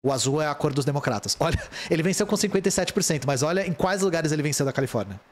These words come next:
É foda, né? É foda. Eram tempos difíceis nos Estados Unidos. E aí, vamos lá. O governo dele na Califórnia foi marcado por duas coisas. Não cumprimento de promessa e repressão policial. Não cumprimento de promessa no sentido de o Reagan fez uma plataforma imensa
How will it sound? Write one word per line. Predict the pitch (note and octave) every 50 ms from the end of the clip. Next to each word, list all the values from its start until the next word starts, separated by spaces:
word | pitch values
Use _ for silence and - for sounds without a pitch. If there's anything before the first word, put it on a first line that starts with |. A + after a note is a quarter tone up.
| _ -
É | B2+
foda, | C3 - - G#3+ F#3 F3 E3 C#3+
né? | B2+ B2+ B2+ B2+ - - - - -
É | G#2 A#2
foda. | - - C#3+ C3 A2+ A2 F#2+ - - _ _ -
Eram | A#2 B2 B2+ C3+
tempos | C3 - D3 C3+ D#3 D3 C3+
difíceis | D#3+ - E3+ D#3 C3 - B2+ A2 A2+
nos | A#2+ A2
Estados | G#2+ - B2 A2+ G#2+
Unidos. | A#2 A2 G2+ F2 F2 - - - - - - _ _ - - - - - - - - -
E | F3+ F3+
aí, | F3+
vamos | D#3+ G3+ F#3+ D#3
lá. | A#2+ G2+ - -
O | D3
governo | C#3 B2+ E3 A#2+ E3+ G3+ G#3+ G3
dele | D#3 E3+ D#3+ D#3+
na | D#3 D3+
Califórnia | - E3+ D#3 C3 - - C#3+ D3+ D#3+ A#2+ G2 E2+ - - - _ _ -
foi | - D3+
marcado | D3+ D#3 C#3+ - E3+ D#3+
por | - D3+ C#3
duas | B2 B2 F3+ G#3+ G#3+ -
coisas. | - B2 G2+ E2+ E2 - - - - - - - -
Não | C#3+ D#3 E3+ G3 A3 B3 D4 D4+
cumprimento | - A#3+ A3 G3 G#3 F#3+ E3 F3 F3+ -
de | E3+ E3+
promessa | - - C#3+ B2+ A#2+ B2 C3 - - E3 D#3 - - - - - -
e | F3+
repressão | E3 F3 F3+ - E3+ - F3 C#3+
policial. | E3 D#3+ - - C3 F2 D#2+ - - - _ _ -
Não | C#3+ D#3 F#3+ G#3
cumprimento | - A#3 F#3+ F3+ F3 F3+ F3 - -
de | -
promessa | - D#3+ D3 D#3 F3 - -
no | D#3+
sentido | - - D#3 - - D#3+ F3
de | D#3 B2+ B2+ A2 F#2 - - - - -
o | - E3 D#3
Reagan | C#3+ C#3 C3+ C3+ C3 C#3+ D#3+
fez | D#3 - - C#3+ C3 B2
uma | B2+ D3+
plataforma | C#3+ - D3+ - D3 - - B2+ A#2 A2 A#2
imensa | C3 D#3 E3+ D3+ C3+ B2+ B2+ A#2+ - E3+ F#3 G#3